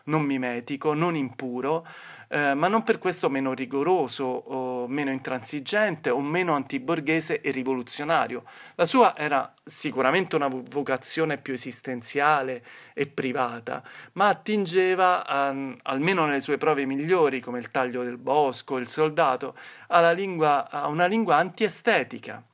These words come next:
antiletteraria. La lingua, mm, dei cronisti toscani, senesi del Trecento, a Federico Tozzi, eh,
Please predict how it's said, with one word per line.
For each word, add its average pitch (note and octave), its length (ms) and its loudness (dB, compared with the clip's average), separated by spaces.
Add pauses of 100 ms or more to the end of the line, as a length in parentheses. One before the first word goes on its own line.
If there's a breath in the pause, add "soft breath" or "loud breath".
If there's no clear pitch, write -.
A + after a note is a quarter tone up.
antiletteraria. B2 1120 -2 (480 loud breath)
La D3 100 2
lingua, C3 1080 2
mm, F2+ 400 -16
dei C#3+ 160 -4
cronisti C3+ 1040 -4
toscani, C3 640 2
senesi D3 580 -2
del B2+ 180 -4
Trecento, C3+ 840 -4 (180 loud breath)
a C#3+ 80 2
Federico C3+ 600 0
Tozzi, D3+ 760 2
eh, B2 400 -6